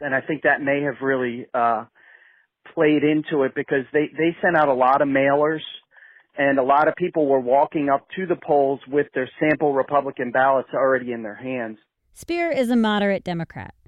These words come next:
Speaker 2: He's on the board in the Quakertown School District in Upper Bucks County. For months, he watched as G O P candidates came together around opposition to school mask mandates and other covid nineteen mitigation measures,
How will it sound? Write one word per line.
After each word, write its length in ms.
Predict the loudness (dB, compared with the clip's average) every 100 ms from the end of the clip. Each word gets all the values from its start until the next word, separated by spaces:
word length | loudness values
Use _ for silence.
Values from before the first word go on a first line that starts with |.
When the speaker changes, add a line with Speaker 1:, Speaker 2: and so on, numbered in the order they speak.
| -12
Speaker 2:
He's 160 | -4 -2
on 80 |
the 80 | 0
board 200 | 0 0
in 60 | 0
the 80 | -2
Quakertown 500 | -4 -4 -4 -4 -4
School 240 | -6 -6
District 440 | -6 -10 -12 -12
in 100 | -8
Upper 160 | -6 -6
Bucks 300 | -6 -8 -10
County. 500 | -8 -8 -8 -12 -18 _ -20 _ _ _ _
For 160 | -2
months, 400 | 0 0 -2 -4
he 100 | -6
watched 400 | -4 -4 -6 -8
as 140 | -8 -6
G 180 | -2 -2
O 60 |
P 120 | -2
candidates 520 | -4 -2 -2 -4 -8 -8
came 260 | -6 -4
together 420 | -4 -4 -2 -4
around 320 | -4 -6 -6 -6
opposition 640 | -8 -6 -6 -6 -4 -6
to 80 | -6
school 360 | -10 -6 -4
mask 360 | -4 -4 -8 -6
mandates 540 | -4 -2 -2 -6 -6
and 100 | -6
other 200 | -4 -4
covid 420 | -6 -6 -4 -4 -4
nineteen 460 | -6 -6 -4 -4
mitigation 600 | -4 -4 -4 -6 -4 -4
measures, 540 | -4 -6 -14 -20 -20